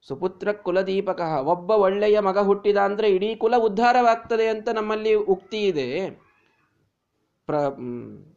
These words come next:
ಆಸ್ಫೋಟಯಂತಿ ಪಿತರಃ ಪ್ರಣೃತ್ಯಂತಿ ಪಿತಾಮಹಾಃ ವೈಷ್ಣವೋಸ್ಮತ್ ಕುಲೇ ಜಾತಃ. ಒಂದು ಕುಲದಲ್ಲಿ ಒಬ್ಬ,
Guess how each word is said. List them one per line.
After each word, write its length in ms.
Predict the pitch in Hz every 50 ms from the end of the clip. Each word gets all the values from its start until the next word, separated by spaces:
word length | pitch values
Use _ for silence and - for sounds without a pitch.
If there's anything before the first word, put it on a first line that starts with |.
| _ _ _ -
ಆಸ್ಫೋಟಯಂತಿ 840 | 156 165 170 - - - 214 226 226 226 220 208 214 208 208 208 208
ಪಿತರಃ 540 | 202 196 190 208 208 208 208 202 202 196 190
ಪ್ರಣೃತ್ಯಂತಿ 760 | 185 190 180 180 190 226 214 - - 220 208 208 202 202 208
ಪಿತಾಮಹಾಃ 960 | 208 190 185 190 190 196 208 214 214 208 202 202 202 196 190 196 196 190 170
ವೈಷ್ಣವೋಸ್ಮತ್ 840 | 170 185 180 - - 233 233 226 233 220 220 - 233 233 226 - -
ಕುಲೇ 320 | 226 220 214 214 214 208
ಜಾತಃ. 600 | 196 196 190 185 185 180 175 175 147 123 113 - _ _ _ _ _ _ _ _ _ _ _ -
ಒಂದು 340 | 139 170 202 220 226 233 -
ಕುಲದಲ್ಲಿ 560 | - 208 208 226 233 220 220 220 226 226 226
ಒಬ್ಬ, 320 | 208 208 220 233 262 277